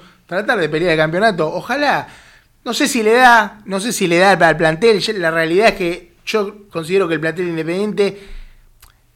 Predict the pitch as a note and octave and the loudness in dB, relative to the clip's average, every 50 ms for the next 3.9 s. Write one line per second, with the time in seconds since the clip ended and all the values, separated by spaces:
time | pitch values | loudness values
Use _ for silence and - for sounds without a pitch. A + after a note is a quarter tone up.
0 | _ _ - D3+ - C4 C#4+ B3+ A3+ F#3 G3 G3+ G3+ A#3+ A3 G3 F#3+ G#3 G#3+ G#3 | _ _ -14 -8 -4 0 2 2 2 2 0 -2 -2 -2 -2 -2 -2 -4 -4 -4
1 | G3 G3 G3+ A3+ A#3+ A#3 G#3 G#3 G3+ G3+ G3 G3+ - - - _ - D3+ C3 C#3+ | -2 -2 0 2 2 0 0 0 -2 -4 -4 -6 -10 -18 -20 _ -16 -14 -12 -10
2 | D#3+ F3+ G3 G3+ G3+ G3+ F#3+ F#3 F#3 F3 E3+ E3 D#3+ D#3 D#3 D3 D3+ D3+ D3+ D3 | -8 -6 -4 -4 -4 -4 -4 -4 -4 -4 -4 -4 -6 -6 -6 -6 -6 -8 -8 -8
3 | D3 E3 F3+ F3 D3+ - E3 E3 F3 F#3 F#3 - - - E3+ F3 F3 F3 | -6 -6 -6 -6 -2 0 0 2 2 2 0 0 -4 -4 -4 -4 -4 -6